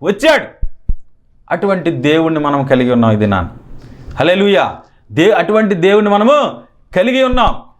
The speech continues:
"చూపు పొందు" అన్నప్పుడు చూపు పొందాడు. చూపు పొందిన తర్వాత ఎక్కడ అసలు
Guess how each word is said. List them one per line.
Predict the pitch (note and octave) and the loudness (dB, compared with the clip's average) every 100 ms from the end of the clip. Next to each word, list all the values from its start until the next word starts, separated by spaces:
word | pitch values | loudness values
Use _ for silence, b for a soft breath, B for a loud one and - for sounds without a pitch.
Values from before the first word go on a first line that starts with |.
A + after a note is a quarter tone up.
| _ _ | _ _
"చూపు | A#3+ C4 | 0 0
పొందు" | - C4 C#4 C#4 F3+ - | 0 0 2 0 0 -6
అన్నప్పుడు | G3+ B3 A#3+ | -4 -2 -2
చూపు | A#3+ A#3+ A3+ | -2 -2 -2
పొందాడు. | A3 A#3 A3 F3+ F3+ F3+ B B - | 0 2 0 0 -2 -6 B B -2
చూపు | C#4+ D#4 | 0 0
పొందిన | D4+ D4 C#4+ | 0 0 0
తర్వాత | C#4+ G#3 | -2 0
ఎక్కడ | C4+ C4+ D4 | -4 -2 -2
అసలు | A3 A3+ C#4+ C4+ | -2 -2 2 2